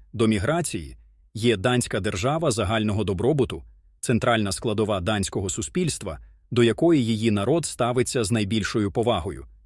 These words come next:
Із запровадженням медичного страхування та пенсій за віком наприкінці вісімнадцятого століття Данія розвинула одну з найстаріших держав загального добробуту у світі.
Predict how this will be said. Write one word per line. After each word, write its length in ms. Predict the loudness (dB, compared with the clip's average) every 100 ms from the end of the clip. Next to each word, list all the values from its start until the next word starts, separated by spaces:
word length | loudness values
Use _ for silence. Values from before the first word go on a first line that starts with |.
| -20 _
Із 140 | 0 2
запровадженням 760 | 0 0 2 2 2 2 4
медичного 540 | 2 2 0 0 -2
страхування 640 | -2 -4 -4 -2 0 0 -2
та 120 | -4
пенсій 520 | 0 0 0 -2 -8 -12 -10
за 200 | 0 2
віком 380 | 4 2 0 -4
наприкінці 560 | -4 -4 -2 -2 -2 -4
вісімнадцятого 680 | -2 -2 -2 -4 -6 -4 -4
століття 560 | 0 0 0 -2 -6 -8 -20 -20 _ -2
Данія 460 | 0 2 4 4 4
розвинула 560 | 2 4 2 4 2
одну 360 | 2 2 4 4
з 100 | 4
найстаріших 680 | 0 0 0 0 0 -2 -4
держав 480 | -2 0 0 -2 -4 -6
загального 720 | 0 0 2 0 2 2 2
добробуту 520 | 2 2 2 2 -2
у 100 | -2
світі. 500 | -2 -4 -4 -6 -12